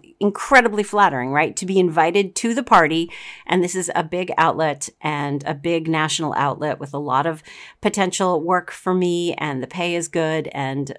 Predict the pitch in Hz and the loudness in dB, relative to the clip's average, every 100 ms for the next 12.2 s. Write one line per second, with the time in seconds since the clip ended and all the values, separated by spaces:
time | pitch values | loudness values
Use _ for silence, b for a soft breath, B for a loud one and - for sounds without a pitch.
0 | _ 156 151 123 156 180 185 151 139 131 | _ -4 0 4 4 4 -2 -4 -4 -4
1 | 135 - 156 - - 170 160 156 - 139 | -4 -6 -6 -4 0 2 2 -2 -6 -8
2 | 147 143 - 170 151 151 151 - 147 143 | -8 -6 -4 -2 0 -2 -2 -4 -6 -6
3 | 143 - 143 - - - - B B B | -8 -12 -12 -10 -16 -16 -20 B B B
4 | B 170 160 156 147 - 160 156 151 - | B -4 -2 -4 -4 -4 -4 -2 -4 -2
5 | 156 147 160 175 156 151 - 165 151 147 | -2 -2 -4 -2 -2 -2 -6 -4 -2 -2
6 | 139 139 - 156 143 - 170 156 156 160 | -2 -6 -6 -10 -8 -4 -4 -4 -4 -4
7 | 156 151 143 143 151 147 127 _ 165 156 | -2 -2 -4 -4 -4 -4 -4 _ -4 -4
8 | 143 143 - 151 165 208 240 185 170 175 | -4 -4 -6 -6 0 0 2 0 -2 -6
9 | 151 143 147 143 - 143 143 147 151 135 | -2 -2 0 -6 -6 -8 -10 -10 -10 -8
10 | 165 139 - 120 - 131 - 131 131 135 | -8 -8 -8 -8 -8 -8 -6 -6 -4 -4
11 | 92 113 165 190 - 240 123 120 160 - | -6 -8 -10 -4 0 0 0 -4 -4 -2
12 | 285 - | 0 -2